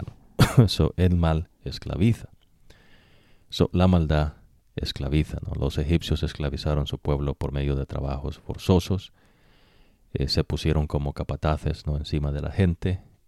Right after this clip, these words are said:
y ellos decían, "¿Qué se hacía?", ¿no? <clears throat> De igual ocurre, ¿ves?, eh, en toda cuestión del mundo. Eh, por lo menos usted va a aprender cuando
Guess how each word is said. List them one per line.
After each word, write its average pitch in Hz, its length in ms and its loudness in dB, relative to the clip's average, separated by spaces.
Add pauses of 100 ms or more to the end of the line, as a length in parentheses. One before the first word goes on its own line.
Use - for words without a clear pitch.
(160)
y 73 180 -4
ellos 73 200 0
decían, 73 640 -2
"¿Qué - 140 -2
se 78 120 -2
hacía?", 104 320 0
¿no? 73 200 -6 (800)
<clears throat> 147 340 8
De 117 80 8
igual 104 220 8
ocurre, 92 340 4
¿ves?, 78 300 0 (420)
eh, 73 320 -2
en 80 160 -2
toda 156 300 2
cuestión 76 560 0 (240)
del - 240 -8
mundo. 69 360 -6 (1200)
Eh, 85 200 6
por - 180 4
lo 139 80 6
menos 117 260 6
usted 95 280 6
va 92 80 8
a - 20 8
aprender 87 400 4
cuando 73 540 0